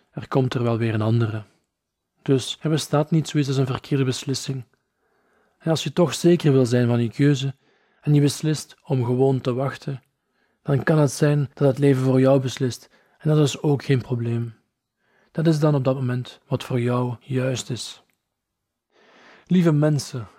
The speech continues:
laat je zorgen varen. Leef weer vrij van zorgen. Zorgen horen bij het ego dat angst heeft te verliezen. Life Mastery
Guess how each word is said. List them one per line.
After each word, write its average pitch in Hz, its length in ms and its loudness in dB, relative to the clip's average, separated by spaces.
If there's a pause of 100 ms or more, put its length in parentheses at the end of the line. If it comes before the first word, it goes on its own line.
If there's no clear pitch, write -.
(260)
laat 175 220 0
je 143 100 4
zorgen 131 460 0
varen. 123 560 -6
Leef 156 480 0
weer 156 300 0
vrij 135 560 2
van 117 180 -4
zorgen. 113 580 -6 (800)
Zorgen 151 480 0
horen 135 480 -2
bij 139 100 2
het 123 120 -2
ego 127 540 -2 (240)
dat - 200 -12
angst 147 360 -2
heeft 120 420 -6
te 131 140 -8
verliezen. 113 600 -6 (1700)
Life 135 520 0
Mastery 117 540 -6